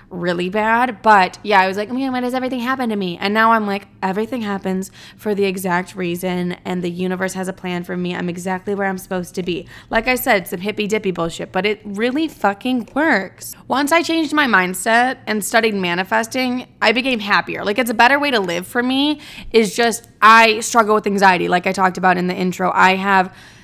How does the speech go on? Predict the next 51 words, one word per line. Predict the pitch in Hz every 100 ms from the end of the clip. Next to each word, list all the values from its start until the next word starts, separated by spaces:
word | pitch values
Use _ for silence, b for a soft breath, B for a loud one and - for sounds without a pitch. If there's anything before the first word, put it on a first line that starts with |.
| B -
had | 214 202
a |
mental | 196 190 196
breakdown | 202 196 202 185
this | 180
week, | 185 175
so | - 185 185
I've | - 196
always | 190 196 220
struggled | - 208 190 202
with | 190
anxiety | 196 190 190 190 185 185 180 180
my | 185 180
whole | 185 190
life. | 180 180
It | 190
used | 190 190
to | 202
be | 196
way | 180 175 220 240
worse, | 233 208 196
so | 190
I'm | 185
grateful | 185 190 190 180
for | 185
where | 180 180
I'm | 180
at | 180 180
now | 175 175
with | 190 202
it. | 247 240
But | 214 - B B B -
once, | 214 240 233 - - - - -
anxiety | 220 214 226 262
is | 269
all | 208 208
about, | 208
like, | 196 190
worrying | 190 202 196
about | 196 190 190
the | 185
future. | 196 185 220
So | 214 214
once | 196 208
I |
stopped | 277 - 196 185 190
worrying | 196 190 196 208
about | 202 202
the | 185
future | 202 185 - 220 269 269 - - - _ - _ -
and | 226 196 190 185